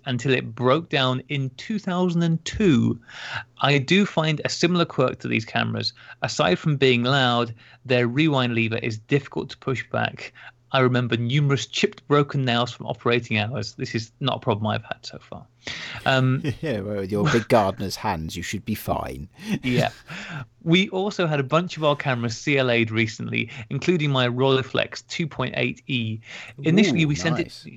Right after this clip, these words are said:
Speaker 1: Yeah, that is a nice camera. Initially, we sent it to a reputable company in the United States, but the quote will cost us an arm and a leg. Um, my advice to fellow listeners, search the deep ends of Google or even Facebook or Flickr groups,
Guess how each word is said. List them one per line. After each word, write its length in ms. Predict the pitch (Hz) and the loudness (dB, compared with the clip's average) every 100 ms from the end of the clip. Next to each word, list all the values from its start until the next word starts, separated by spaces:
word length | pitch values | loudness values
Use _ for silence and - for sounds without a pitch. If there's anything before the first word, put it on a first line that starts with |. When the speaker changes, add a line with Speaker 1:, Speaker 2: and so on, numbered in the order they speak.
| - - | -20 -4
Speaker 1:
Yeah, 300 | 120 113 110 | 2 4 4
that 120 | 107 | 2
is 80 | 131 | 0
a 40 | 110 | -4
nice 260 | 98 98 | -6 -6
camera. 400 | - 110 113 113 - _ - - - | -8 -8 -6 -10 -12 _ -18 -16 -2
Initially, 420 | 165 208 - 151 | 2 2 2 -4
we 80 | 143 | -4
sent 240 | - 170 | -2 -4
it 60 | - | -2
to 120 | - | 0
a 40 | 120 | 0
reputable 480 | 127 160 - - 139 | 2 -2 -4 -6 -2
company 480 | 143 131 123 117 131 | 0 0 2 2 2
in 80 | |
the 80 | 120 | 2
United 420 | 117 120 131 139 | 2 4 2 0
States, 380 | - - 120 - | -4 -4 -4 -6
but 280 | - 147 - | -8 -6 -6
the 80 | 156 | -4
quote 260 | - 151 | 0 0
will 100 | 156 | 0
cost 300 | 143 151 139 135 | -2 -2 0 -4
us 120 | - | -2
an 100 | 135 | -4
arm 360 | - 139 139 135 | 0 0 2 0
and 200 | 123 117 | -2 -2
a 40 | |
leg. 400 | 110 110 110 110 - - - - | -2 -2 -4 -8 -18 -16 -12 -4
Um, 260 | 131 123 127 | 2 4 4
my 240 | 160 139 160 | 2 4 4
advice 420 | 165 143 147 139 | 4 4 2 0
to 80 | 147 | -4
fellow 320 | - 156 165 | -2 2 2
listeners, 580 | 143 120 - 113 113 - - _ | 0 -2 -2 0 -2 -4 -16 _
search 500 | - - 156 160 - - | -10 0 0 0 -6 -6
the 140 | 143 120 | -2 -2
deep 340 | 110 156 - | -2 -4 -4
ends 280 | 147 143 135 | -2 0 0
of 120 | 123 | 0
Google 380 | 117 127 117 117 | 2 2 4 2
or 120 | 143 151 | 2 2
even 240 | 180 170 | 4 0
Facebook 480 | - 160 156 - 139 | 2 0 0 -4 -2
or 80 | 139 | -2
Flickr 280 | - 139 | -2 -6
groups, 380 | - 117 120 - | 2 2 2 -6